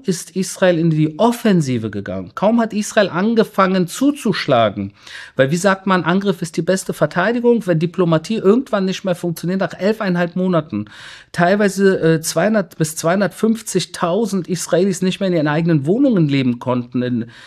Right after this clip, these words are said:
letztes Jahr, ist Israel in die Offensive gegangen. Kaum ist Israel in die Offensive gegangen,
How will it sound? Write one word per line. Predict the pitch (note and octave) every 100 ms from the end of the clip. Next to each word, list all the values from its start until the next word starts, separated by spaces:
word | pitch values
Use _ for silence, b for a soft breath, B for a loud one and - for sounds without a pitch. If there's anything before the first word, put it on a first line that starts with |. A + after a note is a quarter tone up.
| B A#2+
letztes | C3 - - B2 -
Jahr, | A2+ A#2+ C3+ b b b b b b -
ist | F#3 G#3
Israel | F#3+ G3+ F#3+
in | F#3
die |
Offensive | F#3 G3 F#3 F#3+ F#3+
gegangen. | D3+ A#2+ A2+
Kaum | - G#3 B3
ist | A#3+
Israel | A3 G#3 G#3+ G3+
in | B3+ D#4+
die | E4+
Offensive | B3+ F3+ D#3+ C3+ B2+ B2
gegangen, | B2 B2 B2+ D#3 B3